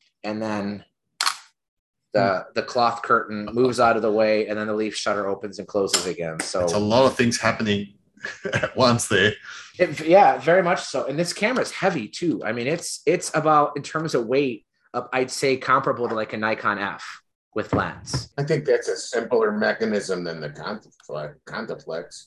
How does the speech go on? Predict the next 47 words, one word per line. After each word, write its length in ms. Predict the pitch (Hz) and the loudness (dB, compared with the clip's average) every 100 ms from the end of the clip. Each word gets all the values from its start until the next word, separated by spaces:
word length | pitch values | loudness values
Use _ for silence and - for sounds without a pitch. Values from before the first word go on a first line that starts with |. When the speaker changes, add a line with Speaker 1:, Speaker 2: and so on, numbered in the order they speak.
| - | -6
Speaker 1:
It 140 | 151 | -2
probably 420 | 196 190 185 165 175 | 2 2 6 8 8
is 260 | 151 123 | 6 4
because 320 | 139 131 139 | -2 -4 -4
it 100 | 135 | -4
doesn't 300 | 147 139 147 | -2 -4 -6
have 300 | - 139 - - | -6 -6 -6 -4
to 180 | 127 - _ _ | -6 -6 _ _
keep 240 | - 156 151 | -4 -2 0
having 340 | 139 127 131 | 0 0 2
that 160 | 123 117 | 2 0
synchronization 960 | - 131 131 123 113 120 120 - 127 | -4 -4 -4 -4 0 0 0 -2 -2
of 60 | 107 | -4
the 60 | 107 | -4
capping 540 | - 120 131 120 117 | -2 0 0 -4 -4
plate 420 | - 123 120 123 | 0 4 4 2
and 100 | 107 | 0
the 40 | 104 | 0
mirror 520 | 113 120 117 120 110 | 0 2 2 2 2
and 140 | 104 | 0
the 60 | 107 | 0
opening 360 | 113 113 117 | -2 -4 -6
and 100 | 104 | -8
closing 460 | - 117 110 104 98 | -4 0 0 -2 -6
and 120 | 95 | -8
such. 400 | - 95 92 - | -8 -8 -10 -4
But, 180 | 107 98 | 0 2
um, 320 | 98 92 92 - - - | 2 0 -6 -14 -20 -6
you 80 | 123 | 0
know, 60 | 120 | 0
it's, 160 | 120 | 0
it's 200 | 131 131 | -4 -6
a 60 | 123 - _ | -8 -12 _
neat 380 | 127 135 202 240 | -4 2 2 2
camera. 580 | - 131 165 196 202 202 - - - - | 2 4 4 2 0 -2 -12 -20 -8 2
Uh, 320 | 123 120 117 | 4 6 4
these 240 | 123 135 123 | 2 -2 2
lenses 420 | 143 170 185 143 | 0 0 -4 -4
are 80 | 120 | 0
very, 260 | 131 147 | 2 2
very 200 | 143 123 | 2 0
good. 320 | 104 120 123 | 0 -2 -2
The 80 | - | -6
problem 460 | - - 190 226 202 | -4 2 2 2 0
this 200 | 180 - | -2 -2
one 120 | 160 | -4
has 400 | 143 143 170 | -2 -2 -2